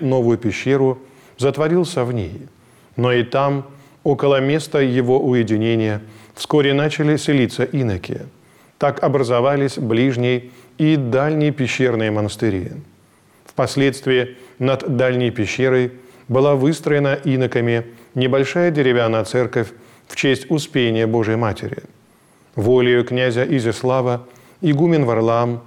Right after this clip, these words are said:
удалился в Дмитриевский монастырь. Благословением преподобного Антония и с общего согласия братьев на игуменство был избран кроткий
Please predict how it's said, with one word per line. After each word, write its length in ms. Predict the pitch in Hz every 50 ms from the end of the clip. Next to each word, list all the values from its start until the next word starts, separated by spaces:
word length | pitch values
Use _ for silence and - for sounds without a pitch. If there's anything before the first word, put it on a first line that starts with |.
| - - - - _
удалился 540 | 135 123 127 135 143 160 180 170 - - 165
в 80 | 147
Дмитриевский 760 | 143 127 127 120 120 117 101 - 110 113 104 104 - - 120 107
монастырь. 580 | 107 104 107 110 104 - - 113 95 87 - - _ _ _ _ _ _
Благословением 920 | - 117 120 123 127 123 - 139 131 127 123 123 123 123 120 120 117 117 117 120 - - - - _
преподобного 680 | - 131 135 131 135 139 165 165 151 156 147 139 135
Антония 600 | 127 120 117 120 127 127 131 127 123 123 123 120 120 - - - - -
и 120 | - 139
с 100 | 127 - -
общего 420 | 180 170 165 175 - 160 143 139
согласия 600 | 127 - 135 127 120 131 127 123 117 - 117 110
братьев 480 | 101 110 117 127 123 - - - - - - - _ _ - - - - _
на 220 | 127 127 127 123
игуменство 720 | 120 123 147 160 156 156 139 - - 143 143 143 139 139 - - - - - _
был 180 | 131 135 165 185
избран 560 | 320 - 185 160 165 139 123 135 135 131 127
кроткий 640 | 120 - 117 117 117 113 - - 120 113 113 110